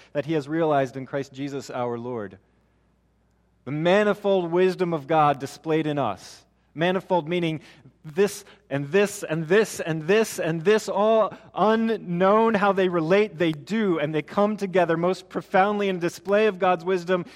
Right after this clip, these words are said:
in the church. So I say all of that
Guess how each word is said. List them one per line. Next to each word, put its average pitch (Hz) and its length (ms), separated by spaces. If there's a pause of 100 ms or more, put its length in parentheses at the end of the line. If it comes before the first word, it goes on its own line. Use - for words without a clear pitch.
(100)
in 202 360 (200)
the 151 80
church. - 720 (4000)
So 139 100
I 151 80
say 202 240
all 156 220
of 101 100
that 95 260